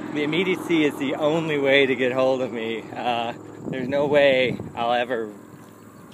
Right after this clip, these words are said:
I'll ever read these emails. I'll just have to bail and, and delete 'em all. You know, I'm, I'm sort of wondering. I'm a little over halfway. Um, at this rate, I won't make it to ten thousand. Kinda depressing, eh? <laughs>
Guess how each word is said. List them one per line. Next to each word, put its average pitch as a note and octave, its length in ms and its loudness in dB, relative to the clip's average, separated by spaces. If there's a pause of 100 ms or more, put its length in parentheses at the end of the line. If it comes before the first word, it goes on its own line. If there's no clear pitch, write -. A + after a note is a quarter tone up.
(220)
I'll C3 180 -2
ever B2 200 -4
read A#2 200 -4
these A2 180 -8
emails. A2+ 480 -6
I'll A#2 100 -2
just A#2+ 180 -4
have A#2+ 200 -2
to A#2 80 -6
bail A2+ 400 -2
and, G#2 180 -14 (140)
and A2+ 100 -10
delete A#2+ 260 -4
'em A2 140 -6
all. A2 320 -2 (560)
You A#2 120 -6
know, A2 300 -4 (500)
I'm, C#3+ 200 -4
I'm C#3+ 180 -8
sort F3 180 2
of D3+ 80 2
wondering. D3+ 440 2
I'm C#3 240 -2
a D#3 40 -2
little F3+ 180 6
over D#3 180 4
halfway. D#3 680 6
Um, D3+ 60 0 (3250)
at D3+ 100 0
this E3 180 2
rate, F3 280 4
I D3 80 6
won't D3 240 2
make D3+ 180 0
it D3+ 120 -4
to C#3 80 -6
ten C#3+ 280 0
thousand. C3+ 560 4
Kinda - 380 2
depressing, C#3 560 2
eh? B2 200 2
<laughs> - 2000 -4